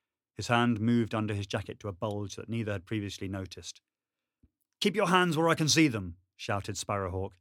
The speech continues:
as Gerard pulled a gun from his trouser belt. He held it at an unusual angle, as though it was unfamiliar to him, but swung it menacingly in their direction.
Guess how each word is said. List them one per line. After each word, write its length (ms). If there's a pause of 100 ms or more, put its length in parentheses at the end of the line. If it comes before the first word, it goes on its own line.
(280)
as 80
Gerard 360
pulled 180
a 40
gun 240
from 140
his 100
trouser 320
belt. 300 (720)
He 80
held 280
it 240
at 120
an 80
unusual 440
angle, 480
as 120
though 100
it 160
was 220
unfamiliar 640
to 160
him, 260 (320)
but 160
swung 300
it 180
menacingly 680
in 80
their 140
direction. 540